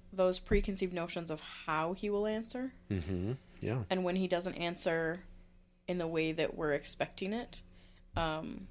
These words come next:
Speaker 1: then we don't hear it or don't see it or
Speaker 2: Mm-hmm.
Speaker 1: I mean, if you look at the New Testament, the times that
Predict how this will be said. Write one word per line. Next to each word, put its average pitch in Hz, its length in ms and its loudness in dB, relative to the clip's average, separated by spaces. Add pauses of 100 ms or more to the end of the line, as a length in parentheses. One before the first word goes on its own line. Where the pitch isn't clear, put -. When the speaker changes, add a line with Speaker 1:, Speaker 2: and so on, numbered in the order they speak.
(160)
Speaker 1:
then 160 160 0
we 151 100 0
don't 139 160 -4
hear 165 180 -6
it - 220 -8
or 156 100 -2
don't 156 220 -6
see 143 140 -4
it - 240 -4
or 175 240 -4 (380)
Speaker 2:
Mm-hmm. 98 200 0 (400)
Speaker 1:
I 175 40 -2
mean, 165 120 2
if 165 100 -2
you 180 80 0
look 180 240 2
at - 380 2
the 165 80 2
New 165 160 0
Testament, 156 640 -2 (320)
the 175 60 -6
times 160 540 -2
that 151 460 0